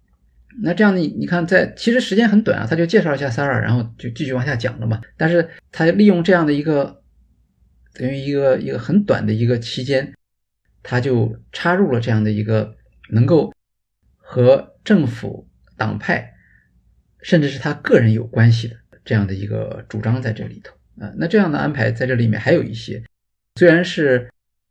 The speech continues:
我们可以看到好像是很自然的插入，但实际上背后他还是做了很多的工作。虽然它是一种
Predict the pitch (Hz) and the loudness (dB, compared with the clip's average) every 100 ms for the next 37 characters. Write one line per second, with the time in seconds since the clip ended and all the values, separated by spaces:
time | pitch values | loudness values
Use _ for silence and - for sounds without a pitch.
0 | - 117 117 117 135 123 170 139 110 110 | -8 0 2 2 0 -2 -2 -2 -2 0
1 | 113 120 113 117 113 - - 110 110 151 | 0 0 0 0 0 -2 -6 -2 0 0
2 | 127 127 - 131 139 - 117 113 135 127 | 0 -2 -4 -6 -6 -4 -4 -2 -4 -4
3 | 120 147 180 110 - _ - 101 98 - | -2 -2 -2 -6 -10 _ -14 -10 -8 -6
4 | 123 104 107 - _ _ _ _ - 98 | -4 -4 -4 -12 _ _ _ _ -12 -6
5 | 110 107 104 110 117 - - _ _ _ | -2 -2 0 -2 -2 -6 -12 _ _ _
6 | _ _ _ _ _ _ _ _ _ _ | _ _ _ _ _ _ _ _ _ _
7 | _ _ _ _ 165 170 165 160 156 143 | _ _ _ _ 2 4 0 -4 -2 -4
8 | 123 117 104 | -4 -4 -4